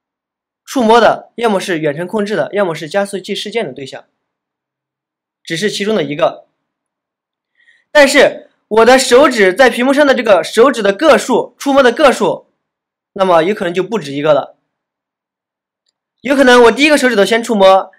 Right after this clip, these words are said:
第二个手指头再次触摸到屏幕上，那么 touch is begun 就会装，就会装两个对象，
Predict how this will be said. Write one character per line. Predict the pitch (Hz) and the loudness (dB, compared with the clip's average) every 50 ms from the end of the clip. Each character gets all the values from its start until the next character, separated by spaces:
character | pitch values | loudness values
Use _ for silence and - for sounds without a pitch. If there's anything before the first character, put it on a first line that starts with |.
| _ _ | _ _
第 | _ 277 | _ 4
二 | 294 285 | 4 4
个 | 254 233 220 208 | 4 4 0 -2
手 | 185 | -4
指 | 190 202 | -4 -2
头 | 208 202 | -2 0
再 | 202 - 277 247 | 2 2 2 0
次 | 190 - - | 0 -2 -10
触 | 180 156 - 208 | -14 -10 -8 -8
摸 | 190 185 185 | -2 -2 0
到 | 180 175 | 0 0
屏 | 143 156 170 | -4 -4 -6
幕 | 175 160 | -6 -4
上， | 151 165 143 120 - _ _ _ | -4 -4 -4 -6 -10 _ _ _
那 | - 214 | -6 0
么 | 214 196 185 | 2 2 2
touch | 185 - - 262 254 | 0 0 -2 -2 -2
is | 240 233 196 | 0 -4 -6
begun | 175 160 170 165 190 180 147 127 - _ _ _ _ _ _ _ | -6 -8 -4 -2 0 0 -2 -2 -8 _ _ _ _ _ _ _
就 | - 208 202 | -8 -6 -4
会 | 196 185 | -4 -2
装， | - 202 196 202 202 - - _ _ | 0 0 0 0 -2 -10 -18 _ _
就 | _ - 233 | _ -8 -4
会 | 214 - | -4 -4
装 | 208 226 220 226 | 0 0 0 0
两 | 202 151 147 | 0 -2 -2
个 | 160 | -4
对 | 175 190 | -6 -4
象， | 175 190 165 135 - - | -2 -2 -2 -4 -4 -12